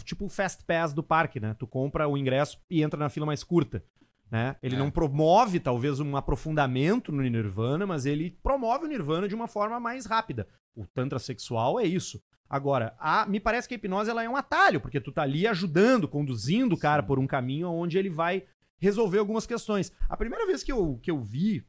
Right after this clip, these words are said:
Speaker 1: de alguma forma um pouco mais profunda, falar sobre hipnose é Freud. Freud considera a hipnose uma conexão onde a gente, que a gente faz numa área do nosso cérebro, numa área do nosso, do nosso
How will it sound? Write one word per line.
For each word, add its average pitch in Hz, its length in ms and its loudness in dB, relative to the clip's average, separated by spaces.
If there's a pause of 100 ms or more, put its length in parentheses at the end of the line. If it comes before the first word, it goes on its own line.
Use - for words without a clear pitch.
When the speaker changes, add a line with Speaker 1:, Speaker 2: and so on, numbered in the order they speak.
Speaker 1:
de 117 160 -10
alguma 120 260 -4
forma 143 260 -4
um 135 60 -4
pouco 143 200 -10
mais 135 140 -4
profunda, 156 480 -2
falar 131 180 -4
sobre 127 260 -8
hipnose 120 540 -4
é 107 80 -6
Freud. 214 540 -6
Freud 165 560 -10
considera 127 480 -4
a 127 40 0
hipnose 135 560 -4 (380)
uma 165 240 -4
conexão 156 600 0
onde 220 460 2
a 233 80 0
gente, 214 640 -4
que 185 100 -4
a - 20 -2
gente 170 220 -4
faz 165 260 0
numa 277 220 0
área 185 240 2
do 151 100 -2
nosso 143 200 0
cérebro, 156 360 0
numa 139 200 0
área 165 280 2
do 147 100 -2
nosso, 135 380 -4
do 123 140 -6
nosso 127 420 -8